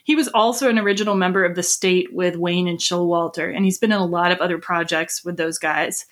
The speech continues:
Um, Christopher Maloney plays Gene, the camp chef.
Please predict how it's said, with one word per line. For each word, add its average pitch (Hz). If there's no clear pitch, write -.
Um, 180
Christopher 254
Maloney 208
plays 202
Gene, 220
the 185
camp -
chef. 233